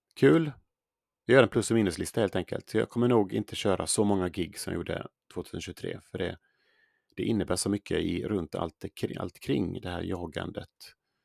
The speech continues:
Ja, gi-, gigjagandet. Jag känner inte att jag har tid med det faktiskt. Utan jag ska satsa på lite färre gig och lite mer, kanske lite mer, eh, ja,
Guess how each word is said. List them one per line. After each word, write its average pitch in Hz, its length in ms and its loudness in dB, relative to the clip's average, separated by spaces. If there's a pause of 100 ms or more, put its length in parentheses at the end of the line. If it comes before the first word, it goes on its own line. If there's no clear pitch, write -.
(480)
Ja, 101 180 4
gi-, 95 340 -6
gigjagandet. 87 880 -2
Jag - 60 -12
känner 92 260 -6
inte - 200 -6
att - 100 -10
jag - 60 -6
har - 160 -12
tid 101 360 -2
med 127 100 2
det 87 80 4
faktiskt. - 480 -6 (640)
Utan 95 200 0
jag 92 80 0
ska 98 400 2 (340)
satsa - 440 -2
på 87 360 4
lite - 200 -6
färre 95 280 4
gig - 480 0
och - 100 -6
lite - 160 -8
mer, 85 300 -2 (680)
kanske 135 220 -4
lite 123 180 0
mer, 92 280 6
eh, 90 280 4 (1700)
ja, 117 260 2